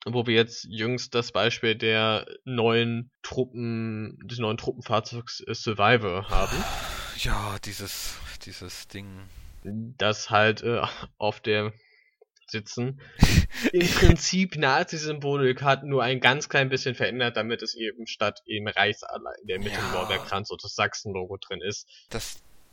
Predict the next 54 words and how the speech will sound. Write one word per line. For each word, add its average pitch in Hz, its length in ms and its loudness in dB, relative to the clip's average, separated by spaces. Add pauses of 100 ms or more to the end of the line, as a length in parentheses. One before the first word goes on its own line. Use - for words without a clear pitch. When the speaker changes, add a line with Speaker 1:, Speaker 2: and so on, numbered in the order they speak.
(320)
Speaker 2:
ich - 160 -2
find 147 180 -2
da 131 120 6
so 117 80 -2
manche 123 320 2
Sachen 120 300 2
so 110 160 0
absurd 113 480 -2
an 110 100 -8
dem 107 180 -6
Ding. 110 240 -6 (340)
Speaker 1:
Es 120 100 -2
sind 131 180 -2
einige 123 340 6
Dinge 117 220 2
absurd, 117 340 2
aber 120 120 4
es 117 100 2
geht 131 160 0
mir 135 60 4
jetzt 123 120 0
gar 123 140 6
nicht 135 180 -2
um 127 220 -2
das 117 240 2
Ge-, 123 80 -2
um 127 320 -6
das 117 180 2
Auto 127 220 2
selbst 117 320 6
oder 117 160 4
was, 110 180 0
was 110 160 0
halt 113 140 2
absurd 123 500 -6
teilweise 123 440 6
ist, 123 200 0
wie 123 80 -6
zum 120 180 -10
Beispiel, 110 360 0
dass - 200 -4
man 110 80 -14
das - 220 -8
Wort 101 220 -6
Polizei 131 480 2
umklappen 131 340 -4
kann 113 200 -2
und 101 100 -8
das 95 140 -2
Auto 110 200 -4
dann 95 160 -4
getarnt 156 440 2
ist. 139 260 -2
Speaker 2:
<laughs> - 100 10